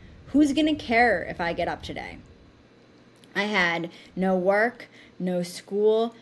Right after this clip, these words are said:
no reason to get up. And I was like, "Who's gonna care?" And that's when I began to realize the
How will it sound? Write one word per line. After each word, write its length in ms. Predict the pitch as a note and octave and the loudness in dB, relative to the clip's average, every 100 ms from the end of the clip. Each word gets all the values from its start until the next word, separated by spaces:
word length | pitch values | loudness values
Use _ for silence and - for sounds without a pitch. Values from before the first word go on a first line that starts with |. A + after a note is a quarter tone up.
| _ | _
no 200 | G3+ C4+ | -2 0
reason 840 | D4+ G#3+ A3 C4+ G3+ F#3+ D3+ D3 F#3 | 0 -2 0 2 0 -4 -6 -12 -12
to 160 | - F3+ | -8 -6
get 220 | E3 C#3 | -6 -8
up. 180 | - - _ _ _ _ _ - | -12 -20 _ _ _ _ _ -8
And 560 | F#3+ G3 G3+ G3+ G#3 G#3 | -2 0 0 -2 -2 -2
I 140 | G3+ | -2
was 120 | G3+ | -2
like, 180 | G#3 G3 | -4 -4
"Who's 260 | - B3 G#3 | -2 -2 -2
gonna 200 | A3+ G3+ | -6 -6
care?" 520 | G#3+ A#3 F#3+ - - F#3+ | -2 0 0 -4 -8 -6
And 180 | G#3+ | -4
that's 240 | G#3 A3 A3 | -2 -2 -4
when 140 | A#3 | -6
I 80 | A3 | -6
began 320 | G#3 G3 G3+ | -6 -6 -6
to 100 | F#3+ | -6
realize 500 | F3+ G3+ G#3+ F#3+ F#3 - - - - | -4 0 2 2 0 -8 -20 -16 -6
the 160 | G3+ | -6